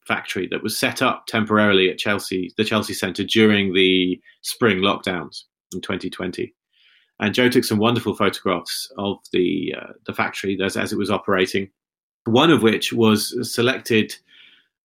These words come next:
by the Duchess of Cambridge for the Hold Fast exhibition at the National Portrait Gallery, um, and then later featured in the Queen's Christmas Message,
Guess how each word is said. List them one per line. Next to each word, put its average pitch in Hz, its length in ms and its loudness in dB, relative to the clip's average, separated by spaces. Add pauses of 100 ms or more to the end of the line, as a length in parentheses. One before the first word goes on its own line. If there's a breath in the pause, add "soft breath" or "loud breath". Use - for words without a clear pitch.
by 107 180 4
the 104 260 4
Duchess 113 280 -2
of 101 80 -4
Cambridge 110 460 2
for 110 200 2
the 104 480 0
Hold 117 280 2
Fast - 500 0
exhibition 98 560 -8
at 92 100 -8
the 98 60 -6
National 95 460 -4
Portrait 113 360 -2
Gallery, 90 400 -6 (840 soft breath)
um, 95 520 0
and 104 160 0
then 107 140 4
later 117 280 4
featured 107 380 0
in 98 260 2
the 101 300 4
Queen's 107 320 2
Christmas 101 400 -4
Message, 110 480 -4